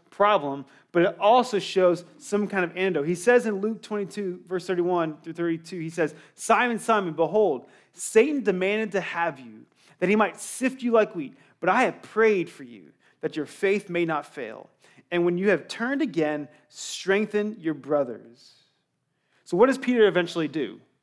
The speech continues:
He denies Jesus. When he's confronted by people about who Jesus is, he says, "No, I do not know the man." He does this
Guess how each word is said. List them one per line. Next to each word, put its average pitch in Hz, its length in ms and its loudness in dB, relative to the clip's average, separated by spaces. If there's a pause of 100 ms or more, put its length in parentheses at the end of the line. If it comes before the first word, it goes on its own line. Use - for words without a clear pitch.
(800)
He 165 120 -8
denies 147 540 -4
Jesus. - 600 -20 (800)
When 139 160 -6
he's 147 140 -4
confronted 147 920 -4 (260)
by 135 160 -4
people 165 340 -4
about 143 240 0
who 156 320 0 (140)
Jesus 151 240 -12
is, 143 120 -10
he 151 120 -8
says, 147 300 -4 (400)
"No, 135 420 -6
I 190 80 -4
do 147 140 -4
not 135 200 -6
know 135 140 -6
the 120 100 -10
man." 95 300 -16 (960)
He 143 100 -12
does 147 160 -4
this 139 240 -14